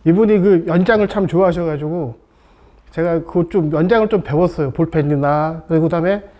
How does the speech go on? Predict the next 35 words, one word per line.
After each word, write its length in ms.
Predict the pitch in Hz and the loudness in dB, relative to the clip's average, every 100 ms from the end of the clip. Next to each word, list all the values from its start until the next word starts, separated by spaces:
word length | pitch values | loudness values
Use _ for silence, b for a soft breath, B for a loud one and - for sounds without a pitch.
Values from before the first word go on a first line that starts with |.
| B B B | B B B
쓸 320 | - 285 302 - | -6 -2 -2 2
때 380 | 196 175 127 135 | 2 2 -2 -6
제가 200 | - 180 | -4 -2
마지막에 560 | 147 165 202 247 220 208 | 0 2 2 2 2 2
한 240 | 190 165 | 0 2
이십 260 | 165 202 - | 2 0 0
분 140 | 269 | -2
정도, 360 | 220 196 170 147 | 0 0 0 -2
십 240 | - - - | -4 -6 -2
분 140 | 254 | 0
정도, 220 | 269 202 | 0 0
이십 140 | 160 180 | 0 -2
분 120 | 165 | -2
정도 160 | - | -2
굉장히 300 | - 277 294 254 | 0 2 4 4
힘들더라고요. 680 | 233 190 147 120 120 139 - - | 2 0 -4 -6 -10 -12 -14 -14
그래가지고, 560 | 151 151 147 160 202 220 b b b b b b b b b b _ - | -8 -4 -4 -2 -2 -4 b b b b b b b b b b _ -8
어, 340 | 135 143 139 - | -2 -2 -2 0
볼펜 360 | 190 202 226 | 2 2 0
세 200 | 196 294 | 2 2
가지를 300 | 311 269 226 | 2 2 0
같이 260 | - 147 190 | -4 -4 -2
놓고 200 | 180 170 | -2 -2
쓰-, 160 | - 202 | -6 -12
쓰-, 380 | - - - - - - - | -18 -20 -20 -20 -20 -20 -2
쓰게 240 | 269 262 | 0 2
되니까 580 | 202 151 127 151 135 117 B B B B B - | 0 -2 0 0 -2 -8 B B B B B -2
마지막 480 | 156 185 240 240 220 | 2 4 4 4 2
거 100 | 202 | 0
쓸 260 | 180 294 - | 2 0 4
때 140 | 175 | 4
요게 240 | 160 196 | 4 2
좀 120 | 180 147 | 0 0
악력이 400 | 160 190 180 160 | 2 2 2 0
조금 400 | 185 208 240 | 0 0 -2